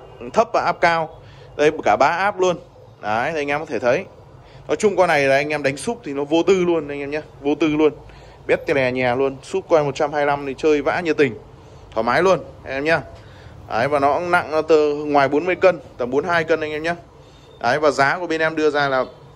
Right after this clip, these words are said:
là chín triệu năm trăm nghìn đồng, là chưa gồm phí ship. Ship tầm ba trăm nghìn nữa anh em nhá. Đấy. Và anh em yên tâm,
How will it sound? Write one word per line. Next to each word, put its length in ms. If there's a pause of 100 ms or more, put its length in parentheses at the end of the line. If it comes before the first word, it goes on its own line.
(180)
là 280
chín 220
triệu 260
năm 180
trăm 200
nghìn 80
đồng, 280
là 120
chưa 100
gồm 160
phí 140
ship. 200 (380)
Ship 260
tầm 360
ba 140
trăm 180
nghìn 140
nữa 80
anh 120
em 120
nhá. 120 (380)
Đấy. 200 (760)
Và 160
anh 160
em 180
yên 120
tâm, 200